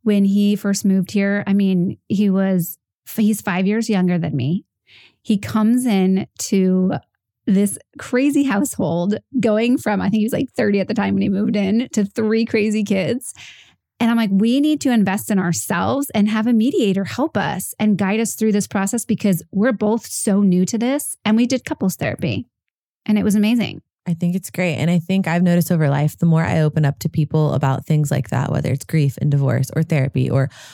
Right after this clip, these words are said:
Speaker 2: whatever it may look like, people will open up to you back.
Speaker 1: Mm-hmm.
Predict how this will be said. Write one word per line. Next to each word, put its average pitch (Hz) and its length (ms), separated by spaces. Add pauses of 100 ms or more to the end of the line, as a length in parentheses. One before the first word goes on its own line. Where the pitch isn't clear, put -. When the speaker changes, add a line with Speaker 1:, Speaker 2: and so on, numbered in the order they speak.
(120)
Speaker 2:
whatever 160 240
it 170 80
may 160 160
look 139 200
like, 165 260
people 185 280
will 190 100
open 160 260
up 147 120
to - 120
you 143 40
back. 131 480 (420)
Speaker 1:
Mm-hmm. 202 280